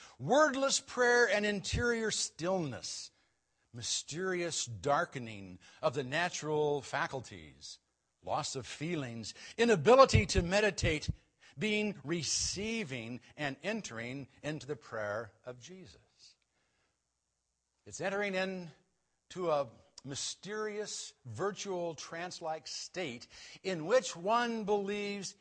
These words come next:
he has achieved union with God. As Ken Boa says, "When we enter into the numinous territory of contemplation, it is best for us to stop talking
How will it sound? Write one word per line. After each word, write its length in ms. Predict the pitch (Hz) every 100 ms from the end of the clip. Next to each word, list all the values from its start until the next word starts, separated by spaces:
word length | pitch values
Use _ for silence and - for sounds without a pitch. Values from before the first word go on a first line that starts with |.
| _
he 140 | 196
has 200 | 170 156
achieved 640 | 156 - - 170 175 160 120
union 800 | 117 160 180 107 87 85 95 92 _ _ _ _ _ -
with 200 | 107 -
God. 180 | 175 139 - _ _ _ _ _ _ _ _ _ _ _ _ - _ _
As 120 | 90 -
Ken 300 | 160 165 143
Boa 260 | 196 170
says, 560 | - 104 151 - - - _ _ _ _ _ _ _ _ - - -
"When 180 | 107 127
we 160 | 123
enter 420 | 175 185 196 185 - _ _ -
into 280 | 160 175 151
the 100 | 151
numinous 680 | 135 156 220 220 214 - -
territory 760 | - 175 190 180 - 180 180 170
of 140 | 156
contemplation, 960 | - 165 143 160 - 98 - 80 90 90 _ _ _ _ _ - -
it 100 | 190
is 160 | 185 110
best 400 | 185 240 240 -
for 220 | 233 196
us 260 | 202 202 -
to 120 | 196
stop 400 | - 185 196 -
talking 840 | - 240 247 - 127 156 202 202